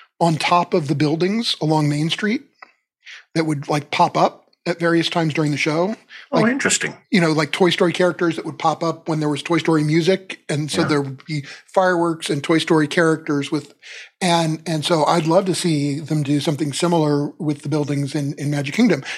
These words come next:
Speaker 1: I have no idea whether they're going to or not, but, you know, that was, that was part of, of what they did with Disneyland with the, you know, pulling the show on down Main Street.
Speaker 2: That would be really plussed up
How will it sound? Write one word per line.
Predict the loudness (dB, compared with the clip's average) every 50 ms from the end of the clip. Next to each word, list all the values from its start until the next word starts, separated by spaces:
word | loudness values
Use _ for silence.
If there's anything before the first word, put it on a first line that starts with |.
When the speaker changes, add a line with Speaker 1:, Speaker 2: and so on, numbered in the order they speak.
| -4 -2
Speaker 1:
I | -2
have | 2 4
no | 4 4 4
idea | 4 2 2 2 2 2
whether | 2 0 0 -2
they're | -4 -4
going | 0 2 2 2 2 2
to | 0 -2
or | -4 -6
not, | -8 -10 -10 -12 -12 -14 _ -20 -20 -20 _ _ _ -4
but, | -2 0 0 -2 -2 -6 -12 -20 -20 -20 -20 _ _
you | 2
know, | 2 4
that | 4 2 2 2
was, | 0 0 -2 -2 0
that | 2 2 2 2
was | 0 -2
part | -2 -6 -4 0 2 2 4
of, | 4 4 4 2 2 2 0 -2 -4 -6 -12 -12 _ -4
of | -4 -4 0 0
what | -2 -2 0
they | -4 0
did | 2 2 2
with | 2 0 0 2
Disneyland | 2 2 4 4 2 4 2 2 0 -2 -2 -4
with | -2 -4 -4 -4 -2 -2
the, | -2 -2 0 -2 -4 -8 -10 _
you | -2 -2
know, | -2 -2 -4 -8
pulling | -2 0 2 2 4 2 2
the | 2
show | 2 2 2 4 4 2 2 2 0 0 0
on | 0 0 0 0
down | 0 -2 -2 -2 -2
Main | -2 0 0 0
Street. | 0 0 -2 -2 -4 -6 -8 -8 _ _ -20 -20 -20 -20 -20 -20 _ _ _ _ _ _ _ _ _ _
Speaker 2:
That | 2 2
would | 4 4 4
be | 4 4
really | 4 4 2 2 0
plussed | 0 -2 2 2 2 2 2 0 0 0
up | 0 0 -2